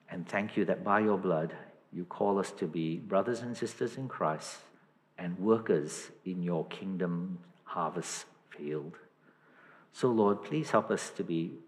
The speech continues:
faithful in praying, caring, giving, and going ourselves or encouraging, uh, others to go. Father, in so doing, we long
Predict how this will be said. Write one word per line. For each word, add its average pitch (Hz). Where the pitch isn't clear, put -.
faithful 113
in 82
praying, 113
caring, 110
giving, 107
and 78
going 107
ourselves 101
or 76
encouraging, 87
uh, -
others -
to -
go. 80
Father, 107
in 104
so 127
doing, 87
we 101
long 90